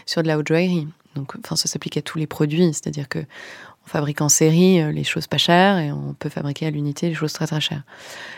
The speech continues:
Euh, donc ça, ça a été un vrai, euh, sujet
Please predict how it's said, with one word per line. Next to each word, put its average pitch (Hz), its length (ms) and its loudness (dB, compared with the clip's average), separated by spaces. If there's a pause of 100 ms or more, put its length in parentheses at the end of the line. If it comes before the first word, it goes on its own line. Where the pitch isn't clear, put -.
(200)
Euh, 160 720 0
donc 180 180 0
ça, 247 160 4
ça 233 120 2
a - 20 6
été 277 160 2
un 175 220 2
vrai, 190 340 2
euh, 160 560 -2
sujet 196 600 6